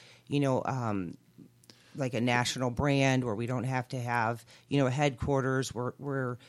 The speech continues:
so we can actually get in with the consumer and do what it takes to get the house sold. With the internet, you know, we have all of the same technology that these bigger companies have. So with us, it's a very personal touch, but you still have the same marketing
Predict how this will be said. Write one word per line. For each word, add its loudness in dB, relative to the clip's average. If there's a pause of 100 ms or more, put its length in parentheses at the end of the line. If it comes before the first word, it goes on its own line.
(240)
so 0
we 2
can -2
actually 0
get 0
in 2
with -2
the -4
consumer 0
and 0
do -4
what -2
it -6
takes -4
to -10
get -4
the -6
house 0
sold. 0 (500)
With 0
the -2
internet, 4
you 2
know, 2
we 0
have 2
all 4
of 0
the -2
same 0
technology 0
that -2
these -6
bigger -2
companies -4
have. -6 (420)
So 2
with -2
us, 2
it's -4
a -2
very 0
personal -2
touch, -2
but -4
you -6
still -2
have 0
the -4
same 0
marketing 0